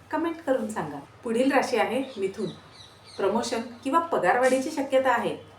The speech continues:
नवीन मित्र भेटतील. उपाय, हिरव्या रंगाचे कपडे वापरा. तुमचा आजचा मूड इमोजी through कमेंट करा. पुढील राशी आहे कर्क.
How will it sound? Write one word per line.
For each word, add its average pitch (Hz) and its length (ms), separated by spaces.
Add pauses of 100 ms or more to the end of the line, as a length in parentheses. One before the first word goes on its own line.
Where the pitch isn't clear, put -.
(120)
नवीन 254 320
मित्र 226 260
भेटतील. 269 380 (300)
उपाय, 220 380 (240)
हिरव्या 196 240
रंगाचे 220 400
कपडे - 380
वापरा. 220 360 (2000)
तुमचा 226 280
आजचा 262 320
मूड 262 200 (460)
इमोजी 226 360
through 269 220 (220)
कमेंट 185 300
करा. 226 220 (580)
पुढील 240 280
राशी 262 280
आहे 226 300 (160)
कर्क. 185 300